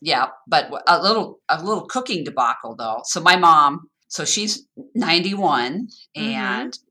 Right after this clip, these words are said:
Speaker 1: not doing the best. My sister lives with her. W-, she's such a saint for helping take care of her, but
Speaker 2: Saint Sandra.
Speaker 1: <laughs> Yes. I went to my hometown, to the house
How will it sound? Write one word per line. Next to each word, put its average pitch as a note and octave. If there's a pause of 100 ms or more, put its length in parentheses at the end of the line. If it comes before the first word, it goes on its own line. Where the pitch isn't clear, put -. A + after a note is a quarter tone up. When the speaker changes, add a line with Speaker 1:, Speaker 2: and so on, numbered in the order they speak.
Speaker 1:
not G#3+
doing A3+
the A3
best. C3
My C#3+
sister -
lives C#3
with C#3
her. C3
W-, B2+
she's -
such -
a D3+
saint A2+
for A2
helping C3+
take -
care A2+
of G#2+
her, G#2+
but A2 (320)
Speaker 2:
Saint G3+
Sandra. G#3 (200)
Speaker 1:
<laughs> -
Yes. - (380)
I F3
went E3+
to D3+ (240)
my C#3
hometown, C#3+ (220)
to D3+
the C3+
house B2